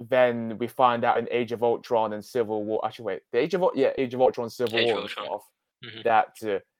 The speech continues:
Speaker 1: he just carried on being Iron Man. I didn't really understand what they were doing.
Speaker 2: I think they actually, so they, well, they did explain, like,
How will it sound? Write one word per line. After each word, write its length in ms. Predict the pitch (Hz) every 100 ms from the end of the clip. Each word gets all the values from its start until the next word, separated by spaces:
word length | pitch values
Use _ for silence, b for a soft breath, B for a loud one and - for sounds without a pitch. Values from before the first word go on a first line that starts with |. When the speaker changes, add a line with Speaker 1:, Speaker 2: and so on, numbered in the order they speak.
| _
Speaker 1:
he 240 | - 127 113
just 240 | 123 -
carried 400 | - 127 127 120
on 180 | 120 117
being 220 | 117 113
Iron 360 | 107 120 113 98
Man. 160 | 87
I 100 | 85
didn't 140 | 131 180
really 140 | 175
understand 520 | 151 135 - 139 107
what 160 | 104 -
they 80 | 110
were 140 | 107
doing. 420 | 101 104 95 87 90
Speaker 2:
I 80 | 117
think 160 | 117 117
they 140 | 117
actually, 320 | 113 - 110
so 160 | - 107
they, 260 | 107 104 _
well, 160 | 120 113
they 100 | 110
did 140 | 113
explain, 500 | 107 - - 101 98
like, 280 | 92 92 -